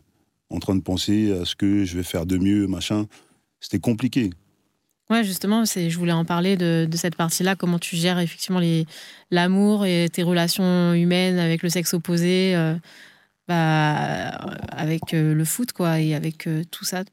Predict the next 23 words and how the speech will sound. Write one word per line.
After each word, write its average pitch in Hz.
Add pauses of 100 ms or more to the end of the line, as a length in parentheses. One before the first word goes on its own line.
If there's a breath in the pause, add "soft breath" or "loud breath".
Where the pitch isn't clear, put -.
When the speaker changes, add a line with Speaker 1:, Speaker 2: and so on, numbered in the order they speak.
(100)
Speaker 2:
avec 180
Speaker 1:
Ouais, -
Speaker 2:
aussi 123
toutes 104
Speaker 1:
je 101
Speaker 2:
tes 196
Speaker 1:
pense, 117
Speaker 2:
problématiques, 180
Speaker 1:
ouais, 135
Speaker 2:
tu 120
Speaker 1:
ça 110
Speaker 2:
vois. 104
Speaker 1:
m'a 104
coûté 104
beaucoup 107
et 101
c'est -
pour 87
ça 135
que 127
j'ai 113
voulu 95
m'arrêter. 92